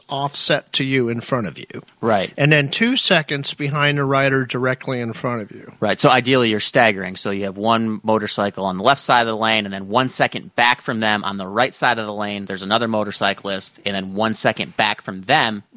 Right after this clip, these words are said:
Speaker 2: back
Speaker 1: There's
Speaker 2: on the
Speaker 1: another
Speaker 2: left
Speaker 1: mo-,
Speaker 2: side.
Speaker 1: yeah.
Speaker 2: Right.
Speaker 1: Yeah. Staggered,
Speaker 2: Yeah.
Speaker 1: staggered formation. Uh, and that's just a recipe for disaster.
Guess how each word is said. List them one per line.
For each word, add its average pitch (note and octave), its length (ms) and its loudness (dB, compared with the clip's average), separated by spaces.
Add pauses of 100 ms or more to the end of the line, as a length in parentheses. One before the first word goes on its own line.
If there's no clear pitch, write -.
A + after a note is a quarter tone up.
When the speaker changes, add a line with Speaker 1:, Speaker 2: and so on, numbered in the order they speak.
(120)
Speaker 2:
back A2+ 120 0
Speaker 1:
There's A#2+ 120 0
Speaker 2:
on A2 120 0
the C3+ 60 0
Speaker 1:
another C3+ 120 -2
Speaker 2:
left G#2 140 -2
Speaker 1:
mo-, - 40 -6
Speaker 2:
side. - 360 -2
Speaker 1:
yeah. D3 220 4
Speaker 2:
Right. D2+ 200 -10 (260)
Speaker 1:
Yeah. C3 200 -4 (120)
Staggered, D3+ 540 0
Speaker 2:
Yeah. D#3+ 80 2
Speaker 1:
staggered D3 260 -2
formation. C#3+ 580 -2 (560)
Uh, C#3 460 4
and F#3+ 160 4
that's G3 220 4
just - 260 -2
a C#3+ 60 -4
recipe C#3+ 400 0
for A#2+ 180 -6
disaster. F#3 760 2